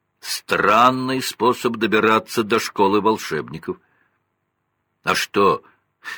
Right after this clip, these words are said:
все волшебные ковры, самолёты съедены молью?»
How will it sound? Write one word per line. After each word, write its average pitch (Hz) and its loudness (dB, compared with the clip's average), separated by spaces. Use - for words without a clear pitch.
все 123 0
волшебные 113 2
ковры, 127 2
самолёты 120 2
съедены 117 0
молью?» 156 2